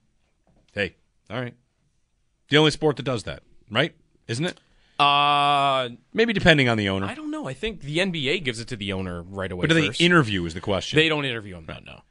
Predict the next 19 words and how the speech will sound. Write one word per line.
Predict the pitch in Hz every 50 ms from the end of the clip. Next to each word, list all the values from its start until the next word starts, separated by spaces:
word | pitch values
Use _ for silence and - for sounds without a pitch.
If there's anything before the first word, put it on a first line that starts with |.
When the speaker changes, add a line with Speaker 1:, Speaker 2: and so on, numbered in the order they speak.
| _ _ -
Speaker 2:
no. | - -
No. | - - _ _ _ _ -
Not | 139 139 -
that, | 139 123 110
not | 120 120 92
that | 101 92
I | 90 90
know | 82 76 67
of. | 69 - -
Speaker 1:
Yeah. | 98 87 82 69 - _ _ _ _ _ _ _ - - - _ _ - _ _ _ _ - -
Eight | 127 135 139
oh | 139
three | - 117 127 127
oh | 123 113
five | - 120 110 110 104
fifty, | - 120 101 - 113 113 107 104 - - -
Jeremy | 104 110 113 110 107 104 98
and | 92 90
Joe. | 90 101 95 92 87 82